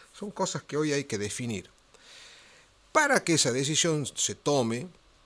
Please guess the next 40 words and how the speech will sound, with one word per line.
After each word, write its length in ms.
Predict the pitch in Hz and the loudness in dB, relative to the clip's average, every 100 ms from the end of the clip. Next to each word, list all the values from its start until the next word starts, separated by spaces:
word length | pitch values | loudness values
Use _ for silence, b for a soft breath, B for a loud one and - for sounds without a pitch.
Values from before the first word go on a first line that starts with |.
| _ _ _ - - - B B B B B _ | _ _ _ -20 -20 -20 B B B B B _
primero 400 | - 269 349 170 | -6 -2 0 0
que 80 | - | 0
nada 260 | 131 196 127 | 0 4 4
debemos 420 | 107 123 135 - | 4 4 2 0
convertir 520 | - 117 117 - 104 | -2 -2 -2 -4 -2
a 60 | 131 | 0
este 200 | 160 143 | 0 -4
proyecto 600 | 131 139 147 165 - 120 | 0 0 2 -2 -2 -6
estratégico 840 | 107 131 - 175 147 139 - 120 | -4 -6 0 0 0 -4 -4 -6
de, 80 | 101 | -6
en 140 | 95 | -8
el 120 | 92 - | -10 -6
cual 220 | 135 120 | -4 -4
estamos 380 | - 117 110 - | -4 -6 -6 0
todos 260 | 190 185 135 | 4 6 4
de 60 | |
acuerdo, 380 | 135 147 131 127 | 2 2 2 2
porque 280 | - - 127 | -4 -8 -4
hoy 100 | 127 | 0
sí 240 | - 180 | 4 2
tenemos 360 | - 120 117 107 | 2 -2 -2 -2
un 80 | 101 | -4
gobierno 280 | 104 117 107 | -4 -2 -4
nacional 400 | 107 120 117 104 | -4 -4 -8 -8
que 80 | |
está 180 | - 104 | -10 -6
de 100 | 98 | -6
acuerdo. 520 | 101 143 156 123 117 | -4 2 6 6 4
El 80 | 113 | -4
presidente 480 | - 87 98 98 101 | -6 -10 -8 -8 -6
Alberto 240 | 98 98 | -6 -6
Fernández 300 | - 107 110 | -8 -8 -6
dijo, 200 | 107 - | -8 -6
"Sí, 300 | 104 - 139 | -2 0 0
debemos 460 | 123 104 120 117 - | 0 0 -2 -4 -4
hacer 280 | - 165 143 | 0 0 0
el 100 | 98 | -2
paso 280 | 98 87 90 | -8 -8 -8
San 160 | 98 | -8
Francisco". 560 | 104 113 104 - 107 | -6 -6 -8 -10 -14